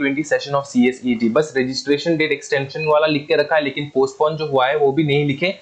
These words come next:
लेकिन सर्कुलर में जब आप डाउनलोड करते हो तब आपको पता चलता है कि हाँ, ट्वेंटी एट मई तक उन्होंने एक्सटेंड कर रखा है। तो is it a good news or a bad news? It is neither a good news nor a bad news। Okay, so you just have to study wholeheartedly and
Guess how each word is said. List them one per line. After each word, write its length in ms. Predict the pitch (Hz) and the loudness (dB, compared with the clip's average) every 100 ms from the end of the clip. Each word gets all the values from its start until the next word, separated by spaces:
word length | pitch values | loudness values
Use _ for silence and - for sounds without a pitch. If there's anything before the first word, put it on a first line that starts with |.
| - - - _ _ 135 | -16 -20 -20 _ _ 0
लेकिन 240 | 135 185 | 2 0
सर्कुलर 440 | - 151 175 185 | 2 2 4 4
में 180 | 185 160 | 4 2
जब 140 | 147 151 | 2 2
आप 140 | 139 | 0
डाउनलोड 380 | 135 139 165 165 | 0 2 2 2
करते 260 | 165 - | 0 2
हो 60 | 156 | 0
तब 200 | 156 147 | 2 0
आपको 220 | 139 - | 0 -2
पता 200 | 147 139 | 0 2
चलता 320 | 139 135 139 | 2 0 2
है 80 | 139 | 0
कि 180 | 147 180 | 2 0
हाँ, 200 | 147 131 | 0 -2
ट्वेंटी 500 | 131 131 127 156 143 | 0 0 2 2 2
एट 160 | 156 139 | 0 0
मई 160 | 135 | -2
तक 200 | 135 147 | 2 0
उन्होंने 280 | 131 131 151 | -2 -2 -2
एक्सटेंड 420 | 139 - 135 151 | -2 -4 -4 -2
कर 180 | 123 110 | 0 2
रखा 320 | 107 107 110 | 0 -2 -2
है। 140 | 101 - - - - | -4 -6 -20 -14 -2
तो 160 | 147 151 | 2 4
is 60 | |
it 80 | 165 | 2
a 80 | 170 | 4
good 200 | 147 147 | 4 4
news 200 | 156 156 | 2 4
or 100 | 156 | 2
a 80 | 143 | 2
bad 240 | 131 131 139 | 0 0 0
news? 140 | 156 | 2
It 160 | 143 151 | 2 2
is 160 | 156 139 | 2 2
neither 240 | 139 139 170 | 4 4 2
a 100 | 165 | 2
good 160 | 151 139 | 2 2
news 220 | 147 156 - | 2 2 0
nor 160 | 135 135 | 0 2
a 140 | 135 | 2
bad 220 | 123 117 120 | 2 -2 -6
news। 260 | 110 - - - 127 | -10 -8 -8 -2 0
Okay, 220 | 156 147 - - - | 0 -2 -4 -20 -2
so 160 | 143 135 | 2 4
you 100 | 135 | 4
just 160 | 147 156 | 2 0
have 100 | 147 | 0
to 100 | 151 | -2
study 260 | 151 139 165 170 - _ - | 0 0 0 -2 -10 _ -2
wholeheartedly 720 | 143 151 139 131 147 143 165 165 - 131 | 0 2 0 0 2 2 2 0 -2 -2
and 220 | 92 | -2